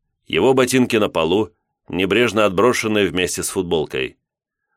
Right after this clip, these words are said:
Воздух холодный и неподвижный, нет ни ветра, ни вентиляции. В комнате пахнет мочой.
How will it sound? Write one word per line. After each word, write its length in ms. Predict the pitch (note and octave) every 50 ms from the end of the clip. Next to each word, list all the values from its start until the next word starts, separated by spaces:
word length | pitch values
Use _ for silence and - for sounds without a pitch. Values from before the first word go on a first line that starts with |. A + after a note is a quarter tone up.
| _ _
Воздух 560 | - C#2 E2+ G#2+ C3 B2+ G2+ B2 B2+ A#2 -
холодный 640 | - - - - E2+ F2 F#2+ A2 A#2 G2+ G#2 G2+ F#2+
и 20 |
неподвижный, 800 | F2 E2+ D#2 D#2+ D2+ D2 D#2+ F#2 G2 E2 E2+ F#2+ F#2 F#2 F2 - _ _ _ _ _ _ _ _
нет 360 | - E2+ F#2+ G2 F#2+ - -
ни 120 | D#2+ D#2+ D#2+
ветра, 540 | E2 G2 A#2 A#2+ - - A2 A2 G2+ - - _ _ _
ни 140 | - - E2
вентиляции. 880 | F2 F2 E2+ D#2+ D#2 - D#2 D#2+ F#2+ G#2 - - - G2+ G2 G2 F2 - _ _ _ _ _ _ _ _ _ _ _ _ _ _
В 140 | _ - -
комнате 460 | - - A2 C3 C#3 C#3+ C3+ C3 B2+
пахнет 480 | - - - D2+ D2+ - - D#2+ D2+ -
мочой. 520 | D#2+ E2+ F2 E2 - D#2 C2+ B1 - -